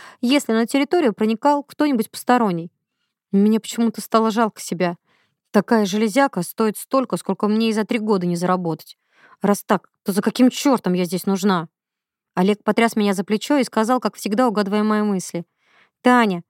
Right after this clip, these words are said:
не делай такого лица. Это же просто железный хлам.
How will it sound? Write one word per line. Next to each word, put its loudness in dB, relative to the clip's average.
не 2
делай 2
такого -2
лица. -4
Это -2
же 0
просто -2
железный 0
хлам. -6